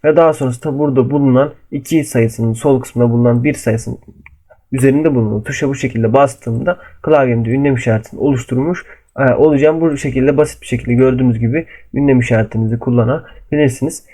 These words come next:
Videomuz buraya kadar dostlar. Umarım videomuz işinize yaramıştır. Bugün sizlere klavyenizde nasıl ünlem işaretini yazabilirsiniz ve veya basit bir şekilde kısa yolunu göstermiş oldum. İ-, inşallah videomuz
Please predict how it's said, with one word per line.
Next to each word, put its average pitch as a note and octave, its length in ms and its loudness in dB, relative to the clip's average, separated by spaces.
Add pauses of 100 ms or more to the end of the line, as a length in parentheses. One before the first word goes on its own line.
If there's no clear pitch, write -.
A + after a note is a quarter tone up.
(160)
Videomuz D3+ 320 -2
buraya D#3+ 200 2
kadar B2+ 340 4
dostlar. B2 320 0
Umarım C3 320 2
videomuz C3 320 0
işinize C3 300 -2
yaramıştır. C3 540 0 (240)
Bugün C#3 220 2
sizlere C3 480 0
klavyenizde A#2+ 640 0
nasıl B2+ 380 -2
ünlem B2 260 2
işaretini A2+ 560 -4 (180)
yazabilirsiniz C3+ 800 0 (200)
ve C3+ 220 2
veya C#3 260 4
basit C3+ 300 -2
bir - 40 -14
şekilde B2 280 -8
kısa - 240 -4
yolunu A#2 240 2
göstermiş B2 520 0
oldum. A2 300 0 (320)
İ-, D#3 60 -2
inşallah D3+ 760 2
videomuz C#3 480 -2